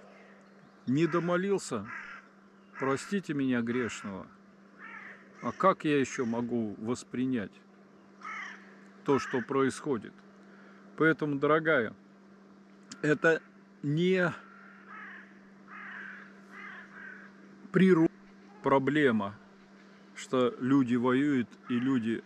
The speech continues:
живут в нищенстве. Это человек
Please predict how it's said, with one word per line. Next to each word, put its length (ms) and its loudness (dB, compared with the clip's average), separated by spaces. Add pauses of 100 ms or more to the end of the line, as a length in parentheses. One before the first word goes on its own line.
(140)
живут 420 -4
в 80 -6
нищенстве. 800 -2 (1000)
Это 580 4 (760)
человек 720 6